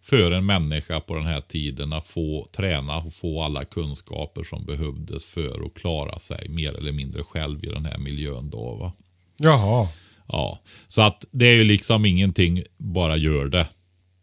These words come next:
Speaker 1: överhuvudtaget, alla såna här grejer, va? Utan det är träning, träning, träning, träning, träning. Ska du göra upp eld med ett sånt där tändstål som du märkte, som är rena fusket i jämförelse med flinta och eldstål, va?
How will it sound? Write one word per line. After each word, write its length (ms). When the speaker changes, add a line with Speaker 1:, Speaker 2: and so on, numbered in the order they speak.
Speaker 1:
överhuvudtaget, 920
alla 240
såna 240
här 140
grejer, 420
va? 180
Utan 220
det 80
är 40
träning, 600
träning, 440
träning, 440
träning, 420
träning. 400
Ska 180
du 100
göra 180
upp 200
eld 600
med 80
ett 80
sånt 160
där 100
tändstål 800
som 160
du 100
märkte, 440
som 180
är 120
rena 300
fusket 640
i 40
jämförelse 640
med 180
flinta 500
och 100
eldstål, 640
va? 200